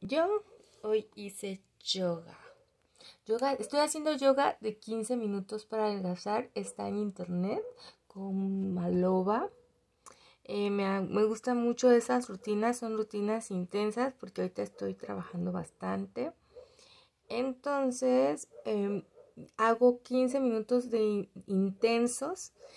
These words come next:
y después ya bailo, hago algo importante de bailar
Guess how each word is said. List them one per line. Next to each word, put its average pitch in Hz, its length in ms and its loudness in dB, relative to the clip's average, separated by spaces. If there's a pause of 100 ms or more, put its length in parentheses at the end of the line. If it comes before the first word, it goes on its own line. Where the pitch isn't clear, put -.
(220)
y 196 140 -10
después 196 500 0
ya 190 260 2
bailo, 196 800 4
hago 185 300 0
algo 175 440 0
importante 196 1120 -2
de 185 80 0
bailar 208 760 -2